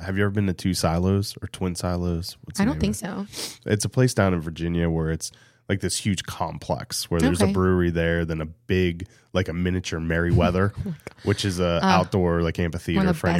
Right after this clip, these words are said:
Speaker 1: anyone that hasn't
Speaker 2: amphitheaters ever.
Speaker 1: So they had plans to, like, do all that,
Speaker 2: Yeah.
Speaker 1: but the state didn't,
Speaker 2: Oh, it was the state.
Speaker 1: um, th-, they didn't raise the, uh,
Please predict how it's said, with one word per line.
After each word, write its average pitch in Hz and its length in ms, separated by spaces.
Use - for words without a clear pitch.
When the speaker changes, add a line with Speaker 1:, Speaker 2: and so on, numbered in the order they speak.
Speaker 1:
anyone 175 80
that 170 100
hasn't 185 240
Speaker 2:
amphitheaters 170 200
ever. 175 600
Speaker 1:
So 101 360
they 104 240
had 120 240
plans 95 320
to, 95 80
like, 78 100
do 92 160
all 80 200
that, 87 500
Speaker 2:
Yeah. 190 200
Speaker 1:
but 180 320
the 95 220
state - 920
didn't, 87 880
Speaker 2:
Oh, 175 80
it - 20
was 170 100
the 175 60
state. - 180
Speaker 1:
um, 82 600
th-, - 120
they 92 120
didn't 95 460
raise 90 640
the, 85 120
uh, 80 460